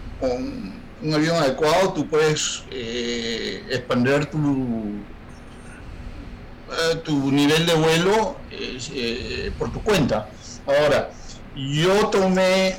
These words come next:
eh, yo tomé otra aproximación, ¿no? Yo me entrené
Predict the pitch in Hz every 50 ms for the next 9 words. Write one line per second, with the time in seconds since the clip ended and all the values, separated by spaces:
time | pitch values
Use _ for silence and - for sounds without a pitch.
0 | - - - - 156 147 143 143 143 135 131 131 131 127 123 120 - - - -
1 | - - - - - - - - - - - - - - - - - 156 165 165
2 | 190 185 185 185 185 185 190 190 196 196 185 185 185 175 170 156 143 135 139 135
3 | 117 - - 135 131 131 127 127 123 - - 165 160 156 131 120 113 120 135 147
4 | 151 131 143 151 151 160 165 165 160 156 160 151 139 135 135 139 143 147 151 151
5 | 160 165 160